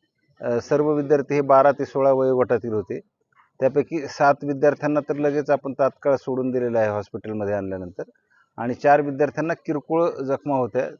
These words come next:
त्यापैकी तीन विद्यार्थ्यांना तर लगेच तात्काळ प्राथमिक उपचार करून सोडण्यात आलेला आहे.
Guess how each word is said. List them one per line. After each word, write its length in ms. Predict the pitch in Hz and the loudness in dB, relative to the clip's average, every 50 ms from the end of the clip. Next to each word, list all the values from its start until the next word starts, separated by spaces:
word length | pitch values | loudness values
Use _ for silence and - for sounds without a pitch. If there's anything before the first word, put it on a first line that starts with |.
| _ - | _ -2
त्यापैकी 400 | 139 131 - 143 135 - - 143 | -2 -2 0 -4 -6 -6 -8 -12
तीन 280 | - - 156 143 147 | -8 -6 -4 -2 -2
विद्यार्थ्यांना 540 | 147 139 135 139 139 131 - 139 135 139 139 | -2 -2 0 0 0 0 0 -4 -4 -4 -4
तर 400 | 127 - 143 147 135 - - 135 | -4 -4 -6 -6 -6 -8 -8 -4
लगेच 320 | 131 131 127 139 139 139 | -4 -2 -2 -2 -4 -4
तात्काळ 420 | - - 135 123 - - 135 127 127 | -2 -2 -2 -2 -2 -2 -2 -2 -2
प्राथमिक 520 | - - 127 120 - - 120 120 101 - | -2 -2 -2 -2 -2 -2 -10 -10 -8 -10
उपचार 280 | 123 - - - 120 107 | -12 -10 -6 -6 -6 -4
करून 240 | - 120 113 113 107 | -4 -8 -8 -8 -10
सोडण्यात 420 | - 120 113 107 107 107 95 - | -8 -10 -8 -6 -8 -8 -6 -6
आलेला 280 | 104 98 98 98 98 95 | -6 -6 -4 -6 -6 -6
आहे. 380 | 95 107 151 214 _ _ _ | -8 -8 -12 -14 _ _ _